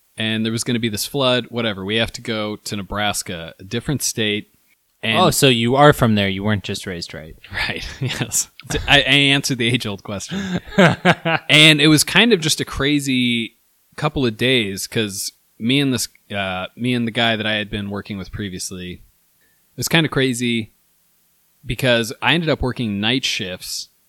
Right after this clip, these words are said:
Speaker 1: So we were just working at night after working a full day,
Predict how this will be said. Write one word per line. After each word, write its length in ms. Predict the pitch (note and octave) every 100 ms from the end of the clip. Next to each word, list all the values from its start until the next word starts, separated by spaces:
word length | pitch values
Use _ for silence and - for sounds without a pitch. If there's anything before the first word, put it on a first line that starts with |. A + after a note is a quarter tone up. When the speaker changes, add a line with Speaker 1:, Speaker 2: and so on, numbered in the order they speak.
| _ _ _ _ _
Speaker 1:
So 300 | - B2+ A2
we 180 | A2 B2
were 140 | A#2+
just 180 | A#2+ A#2+
working 320 | B2 B2+ D3
at 100 | A#2+
night 320 | G#2+ B2+ A#2 -
after 400 | A#2 D#3+ - D#3
working 540 | B2 C#3+ - B2+ G#2 G#2
a 60 |
full 280 | - D3+ D3
day, 600 | A2+ B2+ A#2+ G2+ G2 F2+